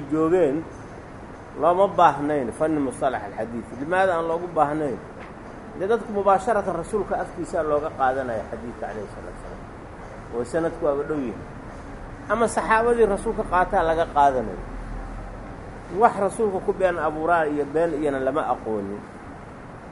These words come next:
Rag badan oo adiga waasito oo Rasuulka dadka u dhexeeyana marka ma jirin. Marka aad looguma baahnayn. Laakiin markii dambe waa loo baahday.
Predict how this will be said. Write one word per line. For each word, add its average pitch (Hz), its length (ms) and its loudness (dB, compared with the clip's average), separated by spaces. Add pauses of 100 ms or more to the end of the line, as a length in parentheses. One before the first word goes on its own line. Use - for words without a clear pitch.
(200)
Rag 208 240 2
badan 202 260 8
oo 190 100 8
adiga 190 280 4
waasito 180 520 4
oo 170 200 4
Rasuulka 170 480 -2
dadka 180 160 -8
u 160 80 -2
dhexeeyana 151 540 0
marka 147 260 -2
ma 143 160 0
jirin. 107 380 -4 (1000)
Marka 202 240 2
aad 208 240 10
looguma 165 400 6
baahnayn. 113 600 0 (1200)
Laakiin 196 320 6
markii 240 280 6
dambe 196 260 6
waa 196 200 10
loo 190 180 8
baahday. 160 500 6